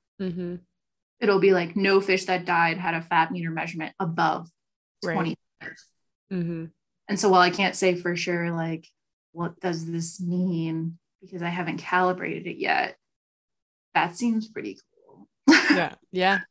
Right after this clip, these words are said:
Speaker 1: for sure.
Speaker 2: So I just have to figure out, like, what that means in terms of actual whole body energy for West Slope Cup.
Speaker 1: Yeah.
Speaker 2: And it seems to be kind of saying that with, um,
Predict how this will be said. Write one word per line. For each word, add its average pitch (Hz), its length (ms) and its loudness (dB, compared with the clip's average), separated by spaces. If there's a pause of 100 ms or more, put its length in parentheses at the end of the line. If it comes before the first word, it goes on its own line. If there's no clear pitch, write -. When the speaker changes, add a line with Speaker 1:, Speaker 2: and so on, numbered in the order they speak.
(160)
Speaker 1:
for 180 80 -12
sure. 180 240 -6
Speaker 2:
So 220 220 0
I 208 60 6
just 208 140 2
have 208 120 6
to 220 80 4
figure 190 300 6
out, 170 160 8
like, 175 180 4
what 165 280 -2
that - 220 2
means 170 440 -10
in 185 120 -6
terms 170 300 -8
of 175 120 -10 (340)
actual - 500 2
whole - 220 -4
body - 360 -4
energy - 360 -12 (220)
for 165 340 -2
West - 240 -6
Slope - 180 -12
Cup. - 160 -20 (380)
Speaker 1:
Yeah. 165 220 -4 (680)
Speaker 2:
And 202 120 0
it 196 100 -4
seems 262 220 4
to 240 80 2
be 190 440 4 (520)
kind 226 220 2
of 196 120 2
saying 185 320 0
that 170 220 0
with, 170 300 -2
um, 165 460 -2